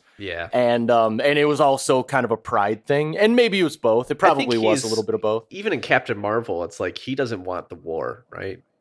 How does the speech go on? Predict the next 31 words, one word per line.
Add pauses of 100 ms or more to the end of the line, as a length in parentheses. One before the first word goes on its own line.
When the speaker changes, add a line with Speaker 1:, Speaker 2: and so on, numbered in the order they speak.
(120)
Speaker 1:
He,
Speaker 2:
Yeah,
Speaker 1:
he
just
Speaker 2:
yeah.
Speaker 1:
wants (460)
a
home
for
his
people.
And
that
was
always
the
focus. (180)
Speaker 2:
Yeah. (140)
Speaker 1:
So
it
seems
like (100)
Captain
Marvel
failed
to
find
them
a
home,
right?